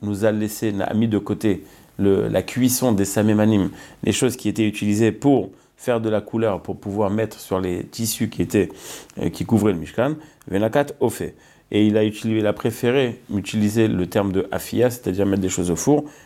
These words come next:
alors que là-bas c'était une cuisson. La Gemara explique, Tana Didan, Sidura Del Panakat,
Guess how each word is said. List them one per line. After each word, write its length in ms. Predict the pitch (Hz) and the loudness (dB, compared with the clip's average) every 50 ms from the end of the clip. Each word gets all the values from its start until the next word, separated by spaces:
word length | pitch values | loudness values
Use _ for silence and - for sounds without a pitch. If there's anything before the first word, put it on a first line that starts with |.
| - - | -14 -4
alors 200 | - 95 95 - | -2 -2 0 0
que 60 | - | 0
là-bas 160 | 101 98 101 | 0 2 0
c'était 140 | 101 - 87 | 0 -2 -6
une 80 | 82 82 | -8 -8
cuisson. 360 | 78 - - - 135 160 160 - - - - _ - | -8 -8 -6 -4 -4 -4 -4 -8 -14 -20 -20 _ -12
La 100 | - 78 | -8 -4
Gemara 160 | 82 90 98 | 0 0 0
explique, 380 | 98 - - - 190 170 - | 0 0 0 0 0 0 0
Tana 200 | - 90 85 92 | -2 0 0 2
Didan, 280 | 104 123 135 147 165 156 | 2 4 4 4 2 0
Sidura 680 | 147 - 135 131 135 127 127 - - 135 127 143 151 156 | 0 -2 0 0 0 0 0 -2 -4 -2 0 2 2 2
Del 180 | 147 156 151 - | 0 -4 -4 -2
Panakat, 420 | - 180 170 165 147 - 147 | -2 -2 -2 -2 -2 -2 -2